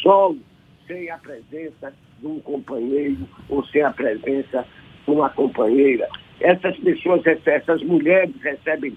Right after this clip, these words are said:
pouco, não tiveram condições de estudar. Então, nós precisamos mudar essa situação. É, nós precisamos desconcentrar as obras.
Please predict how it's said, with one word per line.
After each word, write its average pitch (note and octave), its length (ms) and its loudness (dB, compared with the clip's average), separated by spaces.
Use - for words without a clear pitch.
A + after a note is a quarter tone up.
pouco, E3 420 -4
não F#3+ 160 0
tiveram F3 520 2
condições C#3+ 640 -4
de B2+ 60 -12
estudar. B2+ 640 -2
Então, B3+ 200 2
nós E3+ 280 -2
precisamos G3 580 -6
mudar C#3 420 -6
essa B2 300 -10
situação. F#2+ 560 -10
É, C#3 320 2
nós F3+ 320 0
precisamos F#3 760 -4
desconcentrar F#3 1040 0
as C#3 160 -10
obras. A2+ 480 -8